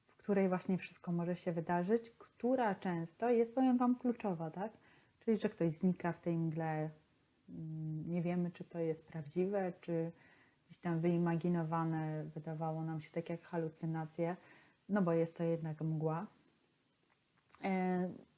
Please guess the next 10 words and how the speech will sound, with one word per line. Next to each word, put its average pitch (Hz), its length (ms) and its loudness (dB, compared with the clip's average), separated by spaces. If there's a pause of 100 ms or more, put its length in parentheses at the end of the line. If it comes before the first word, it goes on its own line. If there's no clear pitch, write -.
(480)
w 202 80 0
Damie 233 300 4
z 196 80 -4
woalką 214 640 2 (560)
akurat 196 840 2
Madeleine 190 560 4
Hyde, 180 440 -2 (680)
mm, 170 420 -4 (640)
próbuje 185 480 2
rozwikłać 180 880 0